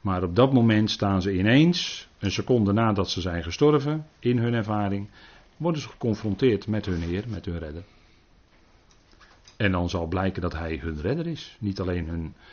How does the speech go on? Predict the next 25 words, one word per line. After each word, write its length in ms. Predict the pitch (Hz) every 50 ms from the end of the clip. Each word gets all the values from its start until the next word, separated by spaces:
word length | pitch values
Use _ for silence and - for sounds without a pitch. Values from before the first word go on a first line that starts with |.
| - -
degene 340 | - - - 104 98 92 87
die 180 | 95 92 85
hun 140 | 90 90 87
dan 240 | 82 85 80 78 78
richt, 540 | 85 127 143 107 92 92 - - - - - _ - - - - - - _ _ _
maar 180 | - 117 113 165
ook 280 | 180 143 120 - - - - _ _ _
is 200 | - 110 95 -
Hij 220 | - 92 92 87 82 73
hun 180 | 87 80 76
Redder. 320 | 73 85 110 147 156 151 - _ _ _ _ _ _ _ _ _ _ - - - - - - - - -
En 100 | - 98
dat 100 | 107 95
is 60 | -
geweldig, 420 | - 95 95 104 139 165 165 151
hè? 140 | 117 135 160
Dat 160 | 147 131 113
is 100 | 95 90
dan 180 | 98 107 101 98
die 200 | 92 95 90 90 - - _
uiterste 520 | - 151 175 175 175 - - - - -
opstanding 720 | - 143 139 - - - 110 98 92 90 98 110 127 - -
aan 140 | 127 107 95
het 160 | 92 90 - -
einde, 580 | - 143 175 190 180 139 107 92 92 107 143